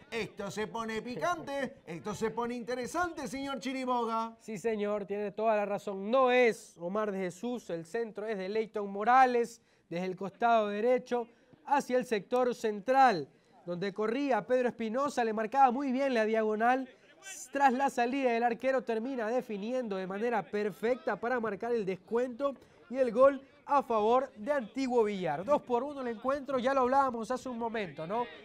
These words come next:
Speaker 2: Cler había generado dos situaciones de peligro, dos situaciones de gol después de los dos primeros que había marcado. Había errado en las
Speaker 1: Habilitado,
Speaker 2: mismas.
Speaker 1: perdón que lo interrumpa, Andrés, llega el escu-, llega el
Speaker 2: Ya
Speaker 1: empate.
Speaker 2: está sancionado.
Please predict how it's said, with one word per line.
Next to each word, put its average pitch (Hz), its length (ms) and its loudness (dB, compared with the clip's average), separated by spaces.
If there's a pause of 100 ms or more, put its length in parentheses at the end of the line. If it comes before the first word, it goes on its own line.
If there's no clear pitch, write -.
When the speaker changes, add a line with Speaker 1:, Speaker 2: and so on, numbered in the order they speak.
(180)
Speaker 2:
Cler 302 480 6
había 240 260 -4
generado 208 480 0
dos 285 160 2
situaciones 262 720 -4 (320)
de 247 240 2
peligro, 247 540 0
dos 240 140 -2
situaciones 226 480 -4
de 196 120 -2
gol 233 340 4 (260)
después 220 560 -2
de 175 100 -6
los 180 100 -4
dos 247 140 -2
primeros 214 340 -4
que 202 80 -6
había 220 200 -2
marcado. 214 600 2 (300)
Había 220 360 -2
errado 247 440 8
en 208 60 4
las 285 100 6
Speaker 1:
Habilitado, 285 320 2
Speaker 2:
mismas. 254 160 0
Speaker 1:
perdón 262 160 -8
que 285 60 -6
lo 294 80 -4
interrumpa, 277 400 -6
Andrés, 277 220 -6
llega 285 200 -4
el 277 80 -4
escu-, 294 300 -8
llega 285 200 -8
el 285 60 -10
Speaker 2:
Ya 277 60 -10
Speaker 1:
empate. 269 320 0
Speaker 2:
está 226 140 -4
sancionado. 160 560 -6